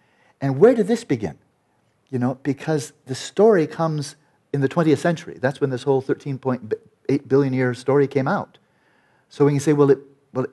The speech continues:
it, we, we can find the scientists who came up with it. They made these measurements, they made the story and so forth.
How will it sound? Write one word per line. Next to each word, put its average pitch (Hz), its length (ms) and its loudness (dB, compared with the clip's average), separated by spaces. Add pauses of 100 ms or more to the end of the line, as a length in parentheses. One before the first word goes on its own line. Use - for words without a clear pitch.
(120)
it, 117 160 -10
we, 123 220 -2
we 139 140 -2
can 123 120 -2
find 131 360 -2
the 151 80 -8
scientists 170 380 -2
who 160 80 -2
came 175 180 0
up 277 120 -2
with - 160 0
it. - 120 -12
They 98 100 -6
made 113 180 -2
these 123 160 -2
measurements, 143 480 -2
they 107 120 -2
made 104 160 -4
the 90 100 -16
story 151 400 2
and 131 100 -8
so 135 140 -2
forth. 123 260 -4